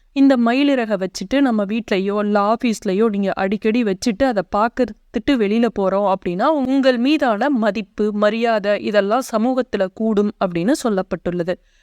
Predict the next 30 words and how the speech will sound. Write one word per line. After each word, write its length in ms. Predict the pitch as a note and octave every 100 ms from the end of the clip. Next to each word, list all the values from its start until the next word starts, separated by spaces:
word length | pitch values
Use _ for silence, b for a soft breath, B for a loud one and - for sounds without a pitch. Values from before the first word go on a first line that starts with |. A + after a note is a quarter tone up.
| _ -
சின்னதா 460 | D4+ D4+ D4 D#4+ D4
ஒரு 140 | A3
மயில் 260 | G#3 G#3 B3
இறகை 280 | A3+ G#3+
வந்து 220 | F#3 F#3 B3
நம்ம 200 | A3+ F#3+
பாக்கெட்லயே 520 | F#3+ G3 A#3 G#3 A3+ A3+
வச்சுக்கிட்டா 500 | F#3+ G3+ - - E3+
கூட 180 | G3+ C#4+
அது 180 | B3+ G#3+
அதிக 420 | - F#3 A#3+ B3+ A3
அளவுல 240 | F#3 A3
நல்ல 400 | A#3 F3 G3+ G#3+ - _
பலன் 320 | - F#3+ G#3+ G#3+
தரும் 280 | F#3+ F#3 -
அப்படின்னு 360 | E3+ F3 G#3+
சொல்லப்பட்டுள்ளது. 840 | C4+ G3+ F#3 F#3+ E3+ E3+ E3+ E3+ - _ _ _ -
மயில் 340 | G3+ G#3+ C#4+
இறகு 260 | C#4+ C4 A3
வந்து 240 | G3+ G#3+ D#4+
வெறும் 340 | G#3+ G#3 C4+ B3+
அழகுக்காக 640 | F#3+ A#3+ C#4 - A3+ G3+
மட்டும் 360 | F#3 F#3 - C4
இல்ல, 140 | F#3+ - -
வீட்ல 420 | G3 G#3+ A#3 A3+
வந்து 260 | F#3+ G3+ D#4+
நேர்மறை 560 | A3 G#3 B3+ C#4 C4+ A3+
சக்தியை 460 | - - - C4
அதிகரிக்கிறதுக்காக 1080 | A3+ F#3+ C4 C4 A3+ F3 F#3+ F3+ F#3 F3 F#3
தான். 200 | F#3+